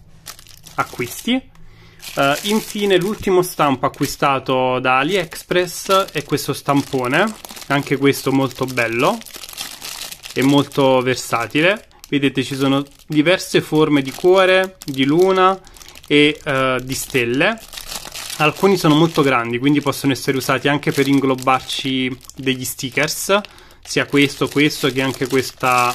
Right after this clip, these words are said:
luna bella ciotta. E poi ce ne sono altre più piccoline. È uno stampo che, che mi piaceva e niente, l'ho acquistato e lo andremo a colare insieme.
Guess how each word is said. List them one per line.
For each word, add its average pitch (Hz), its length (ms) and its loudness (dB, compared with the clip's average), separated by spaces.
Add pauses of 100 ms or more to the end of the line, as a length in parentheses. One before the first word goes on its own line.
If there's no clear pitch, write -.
(120)
luna 139 280 -2
bella 127 240 -2
ciotta. 180 500 -4 (640)
E 175 80 2
poi 170 180 0
ce 175 100 2
ne 160 80 4
sono 160 220 2
altre 151 340 2
più 135 180 -6
piccoline. 117 640 -6 (680)
È 147 120 -2
uno 143 120 4
stampo 165 400 0
che, 131 1000 2
che 139 100 -2
mi 135 140 4
piaceva 156 640 2 (380)
e 127 480 2
niente, 127 300 -2
l'ho 135 100 2
acquistato 139 580 -2
e 131 40 0
lo 127 80 -2
andremo 127 340 -2
a 123 100 -2
colare 123 360 -2
insieme. 120 580 -4